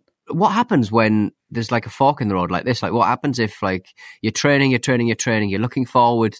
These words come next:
to, you know, qualifying for a particular tournament? What happens when the <laughs> tournament doesn't happen? And he's going, "Mate, like, if you've got, like, an ath-,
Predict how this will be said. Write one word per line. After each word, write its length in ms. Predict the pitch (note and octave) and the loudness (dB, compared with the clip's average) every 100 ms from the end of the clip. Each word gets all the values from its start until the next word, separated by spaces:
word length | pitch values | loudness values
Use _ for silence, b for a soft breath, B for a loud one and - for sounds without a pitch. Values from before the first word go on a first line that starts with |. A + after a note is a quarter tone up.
| - | -6
to, 400 | A2+ G#2 G#2 F#2+ B B B B _ | 0 2 2 -2 B B B B _
you 120 | A2+ | -4
know, 220 | G2+ G2+ - | -2 -2 -4
qualifying 640 | - B2 A2+ - A2 G#2+ F#2+ | -2 0 0 2 2 2 -2
for 160 | - | -6
a 40 | G2 | -8
particular 400 | - A#2 A2 G2+ | -8 -8 -6 -6
tournament? 720 | - A#2+ A#2+ A#2 A#2 A2+ - b b b _ | 0 2 2 2 0 -2 -8 b b b _
What 280 | G#2 D3+ - | 0 2 2
happens 720 | E3 D#3 G#2 F#2 G#2 A2 G#2+ - | 0 0 -2 -2 -2 -2 -6 -6
when 480 | G#2 G#2+ G#2+ G#2+ - | -2 0 0 -2 -2
the 80 | A#2 | -6
<laughs> 80 | - | 0
tournament 360 | D3+ C3+ D3 | 0 0 -2
doesn't 200 | B2+ B2 | 0 0
happen? 240 | A#2 C3+ A2 | 0 -2 -2
And 60 | |
he's 100 | G#2 | -6
going, 300 | G#2+ B2 G2+ | -2 -2 0
"Mate, 160 | A#2+ A#2+ | 0 0
like, 260 | G2+ G#2+ - | 0 -2 -6
if 280 | - - A#2 | -14 -8 -4
you've 120 | A#2+ | -2
got, 160 | C3+ A#2 | 0 0
like, 160 | G2+ | 0
an 60 | G#2+ | -2
ath-, 220 | G#2 | -4